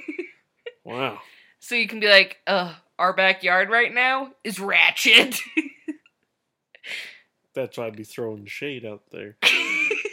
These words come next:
Speaker 2: Do you know what it means to stan something? Not stand, stan.
Speaker 1: No.
Speaker 2: It's a combination of a stalker and a fan. So, like,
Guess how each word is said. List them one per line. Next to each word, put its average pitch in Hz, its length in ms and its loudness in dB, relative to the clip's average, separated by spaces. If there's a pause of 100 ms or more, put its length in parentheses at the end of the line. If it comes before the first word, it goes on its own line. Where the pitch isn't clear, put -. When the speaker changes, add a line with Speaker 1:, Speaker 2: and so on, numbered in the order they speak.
(1900)
Speaker 2:
Do 220 80 -6
you 214 80 -4
know 220 100 0
what 226 100 2
it 190 140 -6
means 196 320 -6
to 185 140 -10
stan 180 760 -4
something? 220 680 -4 (960)
Not 190 240 0
stand, 185 840 -2 (300)
stan. 135 760 -4 (1160)
Speaker 1:
No. 107 260 -16 (1000)
Speaker 2:
It's 196 160 -12
a 190 40 -12
combination 196 680 -4
of 175 100 -8
a 165 60 -10
stalker 180 640 -2
and 156 180 -4
a 143 40 -10
fan. - 500 -8 (480)
So, 190 220 -4
like, 135 480 -2